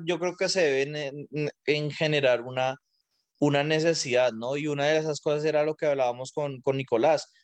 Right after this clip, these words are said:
Hace por, por lo menos, yo creo que hace diez años, Facebook se veía, eh, invencible, ¿no?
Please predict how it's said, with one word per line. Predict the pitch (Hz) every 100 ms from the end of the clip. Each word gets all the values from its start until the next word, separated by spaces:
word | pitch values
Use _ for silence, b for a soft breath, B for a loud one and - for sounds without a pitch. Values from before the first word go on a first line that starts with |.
| -
Hace | 127 127 139
por, | 143 170 175 156 -
por | 151 143
lo | 131
menos, | 127 131 131
yo | - 139
creo | 151
que | 170
hace | 170 165
diez | 156 160 160
años, | 160 202 262 - _ _
Facebook | - 160 151 143 -
se | 175
veía, | 175 160 131 131 127 131 127 - _ _ _ -
eh, | 131 139 139 139 139
invencible, | 170 160 147 120 143 160 135 110
¿no? | 107 135